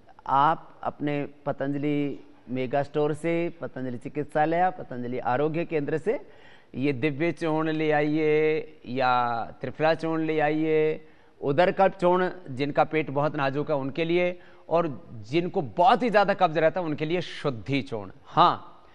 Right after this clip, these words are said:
गैस के लिए एक चूर्ण है जिसका नाम ही है गैसर चूर्ण, उसको ले लीजिए तो आपको गैस नहीं बनेगी। लेकिन गैस के जो कारण हैं, कब्ज, इंडाइजेशन, लीवर आते कमज़ोर हैं तो लीवामृत लीजिए थोड़ा,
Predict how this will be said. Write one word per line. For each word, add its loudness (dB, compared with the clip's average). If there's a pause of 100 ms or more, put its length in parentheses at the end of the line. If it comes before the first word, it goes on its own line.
(280)
गैस 6
के 4
लिए 8
एक 0
चूर्ण 6
है 4
जिसका 2
नाम 6
ही 6
है 4
गैसर 4
चूर्ण, -8 (840)
उसको 2
ले 4
लीजिए -2 (460)
तो 0
आपको 0
गैस 0
नहीं -4
बनेगी। -10
लेकिन -4
गैस 4
के 4
जो 4
कारण 12
हैं, -2 (460)
कब्ज, 6 (320)
इंडाइजेशन, 6 (540)
लीवर 4
आते 0
कमज़ोर 2
हैं 0
तो -2
लीवामृत 4
लीजिए 0
थोड़ा, -2